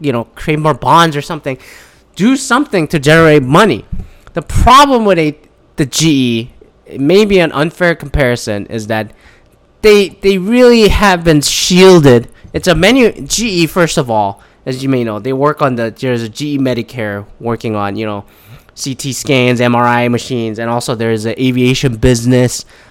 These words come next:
uh, which they sold off with the, you know, the plane engines and stuff. Other manufacturing stuff they got, you know, coal machines and all that,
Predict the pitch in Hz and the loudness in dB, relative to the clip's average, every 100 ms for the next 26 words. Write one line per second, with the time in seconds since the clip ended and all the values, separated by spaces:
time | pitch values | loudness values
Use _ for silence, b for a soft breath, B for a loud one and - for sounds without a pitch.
0 | b - 107 107 - 110 - 127 113 113 | b -8 -6 -6 -8 -8 -4 -4 -2 0
1 | 113 113 - _ b b b 120 110 107 | 0 0 -4 _ b b b -6 -4 -4
2 | 104 113 104 104 - 127 117 90 113 107 | -4 -4 -4 -8 -8 -6 -4 -4 -6 -4
3 | 110 107 107 - 110 101 - b b b | -4 -4 -6 -6 -4 -6 -8 b b b
4 | - 113 131 123 117 117 120 - 131 - | -8 -2 0 2 2 0 -2 -2 -2 -2
5 | - 120 113 - 123 110 - 117 113 113 | -2 -2 -2 -2 -2 -2 -4 -4 0 0
6 | 113 120 139 110 107 _ - 131 131 123 | 0 -2 -6 -6 -6 _ -8 -2 0 0
7 | 120 117 - 127 117 117 113 117 120 113 | 0 -4 -4 -4 -4 -2 -2 -2 -2 -4